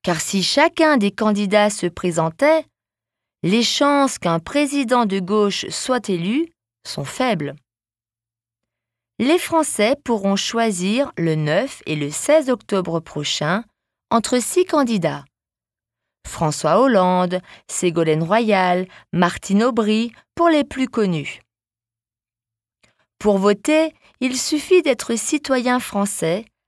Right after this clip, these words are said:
inscrit sur les listes électorales. De donner un euro minimum pour participer aux frais d'organisation.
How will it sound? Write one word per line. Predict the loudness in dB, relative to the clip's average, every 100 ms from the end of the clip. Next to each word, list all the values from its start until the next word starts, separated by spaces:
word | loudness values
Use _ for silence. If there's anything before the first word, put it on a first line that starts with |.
| _
inscrit | 0 0 0 -6 -2 -2 -2
sur | -4 0
les | 2 2
listes | 2 2 0 -4 -6 -2
électorales. | 0 -2 -2 -4 -4 -6 -8 -12 _ _ _ _ _ _ _ _ _ _ _ -6
De | 0 2
donner | 4 4 2 2 2
un | 4 4 4 2
euro | 2 2 2
minimum | 2 2 2 2 2 2 -2 -4 -16 -4
pour | -2 2
participer | 0 0 -4 -4 -4 -4 0 0 0 -6 -2
aux | 0
frais | 0 -2 0 2
d'organisation. | 2 0 2 2 2 2 0 -2 -6 -8